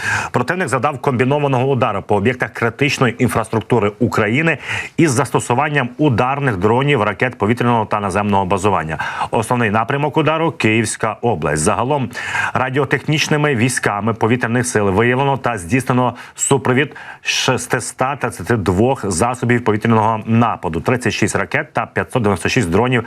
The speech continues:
різних типів. П'ятсот дев'яносто шість ударних дронів «Шахет», е, Гербера,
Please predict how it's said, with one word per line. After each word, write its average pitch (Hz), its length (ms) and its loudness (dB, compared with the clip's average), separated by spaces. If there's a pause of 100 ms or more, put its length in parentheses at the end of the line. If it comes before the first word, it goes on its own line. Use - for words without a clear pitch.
(200)
різних 101 380 0
типів. - 380 -2 (240)
П'ятсот 135 200 -4
дев'яносто 143 300 0
шість 139 280 -2
ударних 117 420 0
дронів 107 320 2
«Шахет», 107 480 -4
е, 90 260 0
Гербера, 127 600 -2